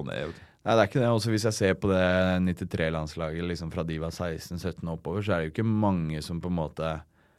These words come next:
Speaker 2: er igjen og liksom, som du husker som, «Åh, det er han», liksom.
Speaker 1: Ja.
Speaker 2: Det
Speaker 1: Det er
Speaker 2: er
Speaker 1: jo
Speaker 2: mange
Speaker 1: bare
Speaker 2: som
Speaker 1: dem, eh, det er mange der levde jo på størrelsen sin også.
Speaker 2: Det er akkurat
Speaker 1: Eller at
Speaker 2: det.
Speaker 1: de hadde, hvis de hadde fart, så var det, men det blir jo tatt igjen etter hvert.
Speaker 2: Ja, det er akkurat det.
Speaker 1: At det blir litt sånn nesten sånn,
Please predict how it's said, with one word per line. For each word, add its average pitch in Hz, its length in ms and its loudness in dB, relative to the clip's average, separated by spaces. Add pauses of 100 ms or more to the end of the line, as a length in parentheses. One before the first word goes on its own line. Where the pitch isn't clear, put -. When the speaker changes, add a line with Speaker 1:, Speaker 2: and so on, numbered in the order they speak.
(540)
Speaker 2:
er 98 300 6
igjen 90 280 0
og 92 80 4
liksom, 92 440 0 (340)
som 95 400 0
du 92 140 0
husker 95 360 0
som, 87 140 -4 (100)
«Åh, 95 140 0 (180)
det 90 160 -2
er 85 80 2
han», 82 240 -4
liksom. 82 300 -6 (100)
Speaker 1:
Ja. 92 160 2 (500)
Speaker 2:
Det - 80 0
Speaker 1:
Det 101 40 6
er - 20 10
Speaker 2:
er 98 60 10
Speaker 1:
jo 101 100 8
Speaker 2:
mange - 20 6
Speaker 1:
bare 110 200 10
Speaker 2:
som 92 260 4
Speaker 1:
dem, - 20 2
eh, 92 300 4
det 92 120 0
er 95 120 4
mange 98 340 2
der 90 160 2
levde 101 240 -2
jo 73 80 -2
på 85 160 -4
størrelsen 80 500 -2
sin 78 140 -6
også. 101 240 -4
Speaker 2:
Det 117 100 0
er 113 100 8
akkurat - 60 -2
Speaker 1:
Eller 98 140 6
at 95 40 4
Speaker 2:
det. 95 180 2
Speaker 1:
de 82 60 -4
hadde, 85 140 -2
hvis 85 120 -10
de 82 160 -2
hadde 87 180 -4
fart, 92 240 -4
så 98 100 -6
var 85 120 2
det, 82 140 -2
men 90 140 0
det 90 120 2
blir 85 160 -2
jo - 80 -10
tatt 98 160 -4
igjen 73 140 -4
etter - 160 -8
hvert. 82 80 2
Speaker 2:
Ja, 98 180 2
det 101 80 0
er 87 60 0
akkurat 85 260 -4
det. - 140 -8
Speaker 1:
At 76 60 -8
det 90 120 2
blir 90 160 2
litt 95 140 2
sånn 85 160 -2
nesten 80 460 -6
sånn, 95 320 -2